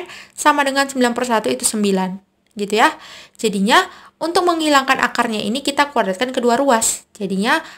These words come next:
akar satu tambah delapan N dikuadratkan sama dengan sembilan kuadrat. Dimana kalau kita kuadratkan ini, maka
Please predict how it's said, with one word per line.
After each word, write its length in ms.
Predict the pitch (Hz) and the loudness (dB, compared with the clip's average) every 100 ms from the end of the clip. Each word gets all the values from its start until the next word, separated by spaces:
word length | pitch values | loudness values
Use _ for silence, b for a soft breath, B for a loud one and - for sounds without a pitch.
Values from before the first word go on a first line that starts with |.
| B _ | B _
akar 320 | 247 247 339 | -2 0 0
satu 240 | 339 294 - | 0 0 2
tambah 160 | 233 | 2
delapan 240 | 214 214 202 | 0 -2 -4
N 160 | 196 254 | -2 0
dikuadratkan 640 | 262 226 185 185 226 277 | 0 0 -2 -2 -2 -2
sama 160 | - 196 | -2 -2
dengan 240 | 190 220 | 0 -2
sembilan 260 | 247 220 196 190 | -4 -4 -6 -4
kuadrat. 400 | 185 180 170 - _ B B B | -4 -4 -6 -10 _ B B B
Dimana 320 | 220 233 294 370 | -2 2 2 4
kalau 160 | 359 | 4
kita 240 | 349 320 302 | 4 2 4
kuadratkan 320 | 240 226 220 | 2 0 -2
ini, 240 | 330 277 | -2 0
maka 480 | 220 190 190 320 | 2 0 2 2